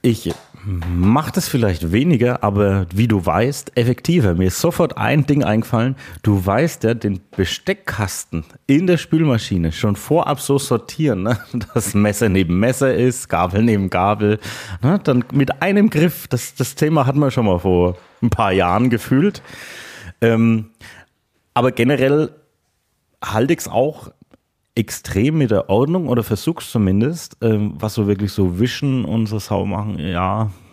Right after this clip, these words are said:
da kauft man sich halt auch so mal so einen Wischstaubroboter und denkt, der macht dann alles, aber nee, man muss dann natürlich schon hinterher sein. Also ja, da bin ich dann vielleicht ein bisschen nachlässiger, aber was so Aufräumen und Ordnung angeht, ja.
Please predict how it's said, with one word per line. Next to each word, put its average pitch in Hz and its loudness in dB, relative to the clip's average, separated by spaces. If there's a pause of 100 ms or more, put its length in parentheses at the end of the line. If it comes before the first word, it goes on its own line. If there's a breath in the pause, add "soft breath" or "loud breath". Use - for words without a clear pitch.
(120)
da 101 0
kauft - -4
man 110 0
sich 98 0
halt 98 2
auch 87 0
so 101 -2
mal 87 2
so 87 0
einen 85 2
Wischstaubroboter 104 0
und 92 0
denkt, 95 -2
der 90 0
macht 90 -2
dann 85 -2
alles, 98 2
aber 95 0
nee, 90 2
man 98 2
muss 98 0
dann 104 0
natürlich 95 0
schon 104 0
hinterher 92 2
sein. 95 0
Also 98 0 (720 loud breath)
ja, 110 0
da 117 2
bin 123 0
ich 135 0
dann 123 -2 (720 loud breath)
vielleicht 113 0
ein 127 0
bisschen 113 0
nachlässiger, 110 -2
aber 110 0
was 110 2
so 107 0 (160)
Aufräumen 139 2
und 101 0
Ordnung 143 0
angeht, 127 0
ja. 110 2